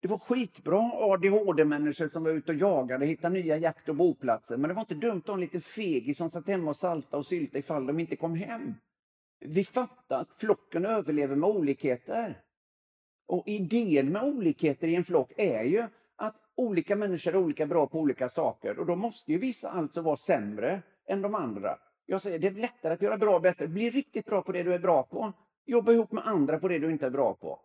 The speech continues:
Och då må-, då blir jag ju per automatik inte bra på teknik, till exempel. Du fick lotsa mig in i att få den här inspelningen att fungera. Och jag, fan, jag är sextiotre och det borde du väl kunna. Nej, jag skiter i det. Jag är riktigt bra på att föreläsa. Jag är riktigt bra på att kommunicera. Det är det jag fortsätter att lära mig mer om och fokusera på.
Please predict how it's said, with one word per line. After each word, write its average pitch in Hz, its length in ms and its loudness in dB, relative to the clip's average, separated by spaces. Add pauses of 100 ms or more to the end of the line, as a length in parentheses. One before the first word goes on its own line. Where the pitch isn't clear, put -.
(220)
Och 202 80 0
då 196 120 8
må-, 208 220 -2
då 196 180 2
blir 220 240 -4
jag 175 180 4
ju 254 80 -6
per 254 120 -2
automatik 220 680 -2
inte 185 240 -2
bra 147 240 6
på 131 140 -4
teknik, 151 480 0
till 139 120 -2
exempel. 123 400 -4
Du 151 120 0
fick 151 200 -2
lotsa 180 480 -4
mig 165 320 2
in 127 180 2
i 131 60 2
att 131 100 -4
få 139 260 4
den 143 220 0
här 131 200 2
inspelningen 117 540 -2
att 120 100 -6
fungera. 135 500 -2 (480)
Och - 120 -6
jag, 190 300 2
fan, 208 240 -2
jag 180 100 6
är 180 60 2
sextiotre 196 480 -4
och 185 60 2
det 170 60 0
borde 190 320 0
du 175 200 4
väl 151 100 -2
kunna. 143 260 -2
Nej, 214 140 -4
jag 220 120 -4
skiter 190 400 -2
i 208 60 2
det. 208 260 -2 (400)
Jag 214 320 4
är 208 60 -2
riktigt 185 460 0
bra 180 200 4
på 151 120 -4
att 147 100 -2
föreläsa. 143 500 0
Jag 190 140 2
är 190 40 -2
riktigt 180 380 -4
bra 180 140 2
på 151 100 -6
att 139 80 -6
kommunicera. 151 640 0
Det 196 100 -2
är 208 60 0
det 214 60 2
jag 202 120 2
fortsätter 160 560 -2
att 160 60 2
lära 170 320 4
mig 151 160 0
mer 160 260 2
om 135 120 0
och 139 80 -2
fokusera 135 500 -2
på. 180 240 -6